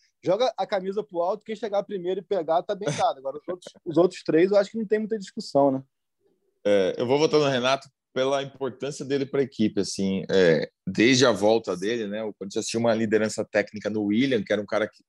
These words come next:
Speaker 2: de quem se apostava muito, mas que entregou muito pouco no Corinthians, né? Fez um gol só nessa passagem dele, algumas assistências, acho que foram três, muito pouco, assim, pra um jogador de, de nível de Premier League. E o último jogo do William foi a eliminação contra o Flamengo na Libertadores.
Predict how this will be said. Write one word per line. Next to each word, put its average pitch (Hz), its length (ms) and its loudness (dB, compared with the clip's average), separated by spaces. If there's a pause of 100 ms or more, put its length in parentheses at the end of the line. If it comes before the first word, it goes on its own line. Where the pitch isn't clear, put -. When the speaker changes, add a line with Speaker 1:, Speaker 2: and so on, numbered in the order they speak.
(160)
Speaker 2:
de - 140 -14
quem 113 140 -4
se 117 60 -2
apostava 127 540 2
muito, 123 340 0
mas 120 180 -2
que 127 100 -6
entregou 117 400 4
muito 139 300 -4
pouco 107 260 -2
no 98 80 -6
Corinthians, 92 460 -8
né? 98 120 -6 (520)
Fez 104 240 4
um 135 180 2
gol 113 240 6
só 107 220 -4
nessa 101 200 -4
passagem 95 460 -4
dele, 107 300 0
algumas 101 340 -4
assistências, 104 520 -4
acho 95 140 -6
que - 60 -20
foram 104 180 0
três, 107 520 2 (340)
muito 131 260 -2
pouco, 135 300 4
assim, 110 180 -2
pra 107 120 -6
um - 20 -2
jogador 107 460 0
de, 104 200 -6
de 98 140 -12
nível 107 260 -4
de 107 120 -8
Premier 110 280 -2
League. 98 460 -2
E 104 380 -4
o 104 60 -6
último 123 260 -6
jogo 120 180 2
do 110 120 0
William 123 260 0
foi 131 220 -2
a - 20 0
eliminação 131 520 -6
contra 120 200 -10
o - 20 -20
Flamengo 117 340 -4
na 113 80 -4
Libertadores. 113 720 -4